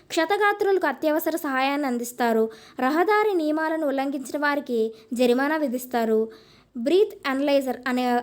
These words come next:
అనగా మద్యం తాగి వాహనాలు నడిపే వ్యక్తులను గుర్తించడానికి ఉపయోగించే పరికరం. స్పీడ్ గన్ కెమెరా. రహదారి నియమాలను ఉల్లంఘించి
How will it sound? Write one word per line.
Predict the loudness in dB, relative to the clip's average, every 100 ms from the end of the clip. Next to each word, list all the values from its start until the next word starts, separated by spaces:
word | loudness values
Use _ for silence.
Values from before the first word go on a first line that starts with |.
| 0
అనగా | 0 0 0
మద్యం | 0 0 2 2 0
తాగి | 2 0 -2 -2
వాహనాలు | -2 -2 -2 -2 -2
నడిపే | -2 -2 -4
వ్యక్తులను | -4 -4 0 0 2
గుర్తించడానికి | 0 -2 -4 -2 0 -2 -2
ఉపయోగించే | 0 0 0 -2 -2
పరికరం. | -2 -2 0 0 -2 -4 -12 _ _ -20 _
స్పీడ్ | -14 0 2 2 0
గన్ | -2 -2
కెమెరా. | -2 -2 -2 -4 -6 -4
రహదారి | 0 2 2 2
నియమాలను | 2 0 0 0 0
ఉల్లంఘించి | 0 -2 -2 -2 -4